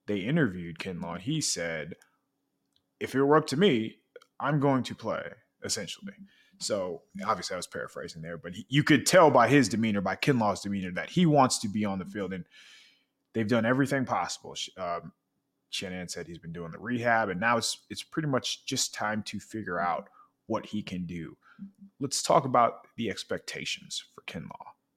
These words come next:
because first round pick, top fifteen pick, the DeForest Buckner replacement. Obviously, things have not worked out in the way that the forty-niners would have liked to,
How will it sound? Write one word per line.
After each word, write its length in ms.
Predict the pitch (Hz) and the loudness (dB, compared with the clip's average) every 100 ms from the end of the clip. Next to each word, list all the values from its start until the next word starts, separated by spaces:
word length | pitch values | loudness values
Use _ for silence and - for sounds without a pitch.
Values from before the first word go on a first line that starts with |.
| _ | _
because 580 | 98 - 90 85 80 - _ _ _ _ _ | -12 -6 -6 -6 -8 -12 _ _ _ _ _
first 280 | - 113 107 | -2 -2 -2
round 160 | 87 | -6
pick, 200 | - - - - | -8 -12 -14 -10
top 260 | - - - | -8 -8 -4
fifteen 460 | 120 - 92 - - | -2 -2 -8 -14 -14
pick, 180 | - - _ _ - | -16 -16 _ _ -10
the 140 | 98 87 | -6 -6
DeForest 640 | 92 - 110 110 98 - | -6 -6 -2 -2 -4 -2
Buckner 360 | 107 - 95 82 | -2 -2 -4 -6
replacement. 600 | 78 - 80 - - 107 | -8 -6 -6 -6 -8 -4
Obviously, 380 | 127 113 - - | -2 -2 -4 -6
things 280 | 90 87 | -6 -6
have 120 | 85 87 | -4 -4
not 220 | 78 87 | -4 -6
worked 240 | 80 - | -8 0
out 220 | 87 85 - - - - _ _ | 0 0 -6 -16 -20 -20 _ _
in 120 | 101 98 | -6 -2
the 60 | |
way 160 | 95 87 | -2 -2
that 120 | 82 | -6
the 60 | 82 | -10
forty-niners 640 | 98 90 85 87 87 - | -8 -6 -4 -4 -6 -8
would 160 | 87 92 | -8 -8
have 120 | 80 | -2
liked 300 | 104 113 - | 0 2 0
to, 300 | - 69 104 | -6 -6 -8